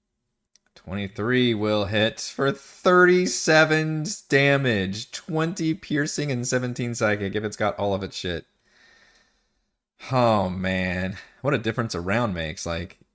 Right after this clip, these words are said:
you could literally just miss that round or deal thirty-seven damage. Now, the other weird thing is, even though it can do a monster amount of damage, it also can cast some pretty fun spells.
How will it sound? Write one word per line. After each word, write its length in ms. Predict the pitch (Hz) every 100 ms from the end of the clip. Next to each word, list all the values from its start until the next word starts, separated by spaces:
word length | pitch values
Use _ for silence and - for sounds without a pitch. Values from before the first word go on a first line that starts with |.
| _
you 100 | 98
could 140 | 98 92
literally 260 | 113 110
just 200 | 107 95
miss 220 | 95 120 -
that 180 | 113
round 420 | 110 110 113 117 -
or 340 | 95 98 95
deal 440 | 95 87 87 87 90
thirty-seven 960 | _ 92 90 90 90 - - 85 82
damage. 520 | 80 80 80 80 - _ _ _ _ _ _ _ _ _ _ _ _ _ _ _ _ -
Now, 300 | 101 113 113
the 140 | 113
other 120 | 143
weird 280 | 127 117 110
thing 160 | 104 104
is, 280 | 98 98 110
even 160 | 110
though 120 | 107
it 80 | 104
can 100 | 110
do 120 | 101
a 60 | 98
monster 380 | 90 98 110 101
amount 220 | 98 98
of 80 | 85
damage, 640 | 85 95 110 131 123 - _ _ _ _ _ _ _ -
it 140 | 98
also 380 | 107 151 - 123
can 160 | 123
cast 300 | 101 107 101
some 80 | -
pretty 180 | 95 98
fun 220 | 92 87
spells. 600 | 82 104 98 67 65 -